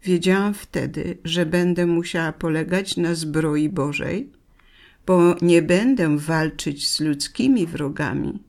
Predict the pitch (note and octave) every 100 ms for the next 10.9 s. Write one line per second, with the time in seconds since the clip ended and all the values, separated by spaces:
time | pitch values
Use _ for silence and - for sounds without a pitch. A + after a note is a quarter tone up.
0 | _ _ _ _ _ - E3 E3 D#3+ -
1 | E3+ E3+ D3 C#3 C#3+ D#3 D#3 - - F3
2 | E3+ F3 - - A3 B3 - F3+ F3+ F3
3 | E3+ - - E3 A3+ D4+ _ _ _ -
4 | _ G3 F#3 F#3+ F#3 F#3+ G3 G3 B3+ C4
5 | C#4 B3+ A#3+ - G#3+ G3 F#3+ F#3 F#3 -
6 | E3+ - F3 F3 D3+ - - F3+ D3 D3+
7 | E3 E3 B3+ - _ _ _ _ _ -
8 | - G3 F3+ - F3+ E3 - F#3 E3+ F3
9 | - A#3+ B3 A#3+ A#3 - - F#3 G3+ F#3
10 | E3 D#3 D3 E3+ D#3 D3+ C#3+ A3